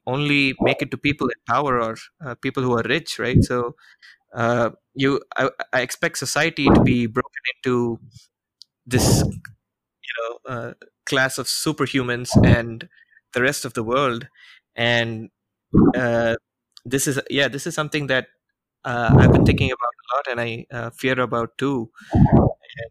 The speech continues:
So, is there any way we could stop this from happening? Is there, do you think it has to be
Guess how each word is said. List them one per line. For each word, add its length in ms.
So, 440
is 140
there 240
any 200
way 180
we 100
could 200
stop 440
this 160
from 220
happening? 560
Is 180
there, 320
do 80
you 80
think 240
it 100
has 200
to 100
be 400